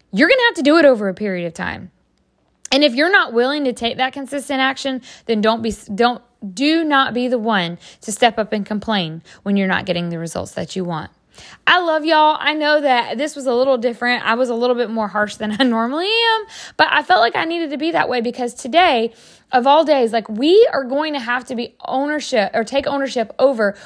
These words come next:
what it is that we're doing in our life. What are the things that we want? Because in order for you to reach the goals that you have in your life, you're gonna have to be honest with yourself.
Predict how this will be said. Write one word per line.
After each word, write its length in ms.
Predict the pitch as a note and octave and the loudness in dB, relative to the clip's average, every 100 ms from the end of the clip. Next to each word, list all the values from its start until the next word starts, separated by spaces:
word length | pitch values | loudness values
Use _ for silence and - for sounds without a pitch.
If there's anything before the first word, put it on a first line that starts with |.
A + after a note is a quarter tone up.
| - | -12
what 220 | G#3+ C4+ | 4 4
it 80 | F#4 | 4
is 140 | F#4 C#4 | -2 0
that 140 | C4 | 0
we're 140 | A3+ | 2
doing 260 | G#3+ G#3 G3 | 0 -2 -4
in 80 | F#3 | -6
our 120 | F3+ | -4
life. 340 | F#3+ - - _ _ _ _ _ | -6 -6 -12 _ _ _ _ _
What 200 | A#3+ D#4+ | 4 4
are 100 | G4 | 2
the 100 | F#4 | -2
things 300 | D#4 D4 C4 | -2 -2 2
that 240 | B3 A3+ | 2 2
we 500 | A3+ B3+ B3 B3 A#3+ - _ - | -4 -2 -2 -2 -6 -12 _ -10
want? 680 | F#3+ A#3 B3 F#3 - - _ _ _ | -2 2 4 4 -2 -18 _ _ _
Because 280 | - D#4 C#4 | 0 2 4
in 100 | C4 | 2
order 480 | B3 D4+ F#4+ G4+ - | 0 2 2 2 -2
for 180 | A3+ C#4 | -6 -6
you 300 | A#3 C4 C#4 | -2 -2 -4
to 160 | - A#3 | -4 -4
reach 320 | A3+ A3 - | -4 -6 -8
the 80 | A3+ | -4
goals 240 | A3 G#3+ | -4 -4
that 140 | G#3+ | -6
you 80 | G#3 | -6
have 180 | G3+ G3+ | -4 -2
in 60 | G#3 | -2
your 120 | G3+ | -2
life, 220 | G3 G3 | -2 -2
you're 120 | B3 | 0
gonna 140 | A4+ F4 | 2 2
have 140 | D4+ | 0
to 60 | A#3+ | 0
be 80 | |
honest 260 | F#3+ G3 F#3+ | 0 0 -6
with 140 | E3+ | -12
yourself. 560 | - - G#2+ - - _ | -12 -8 -6 -6 -10 _